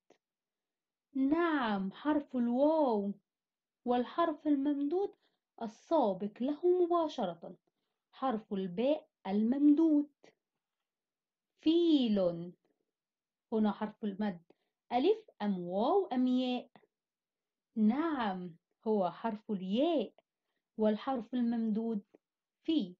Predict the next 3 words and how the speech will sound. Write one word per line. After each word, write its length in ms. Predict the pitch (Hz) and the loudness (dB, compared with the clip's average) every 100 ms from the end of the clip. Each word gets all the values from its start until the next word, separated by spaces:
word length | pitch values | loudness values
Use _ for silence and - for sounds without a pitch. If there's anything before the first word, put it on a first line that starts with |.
| _ | _
الفاء 560 | 175 170 - 214 285 - - | -12 -10 -4 -2 -2 -6 -8
المكسور. 920 | 185 196 262 - - 359 359 320 294 _ _ _ _ _ _ _ _ _ _ _ _ _ _ _ _ _ _ _ _ _ - | -2 0 0 -2 0 2 2 0 -4 _ _ _ _ _ _ _ _ _ _ _ _ _ _ _ _ _ _ _ _ _ -2
نادر، 1200 | 214 247 294 320 320 320 262 240 226 254 247 190 | 0 2 2 2 0 0 0 2 2 2 2 0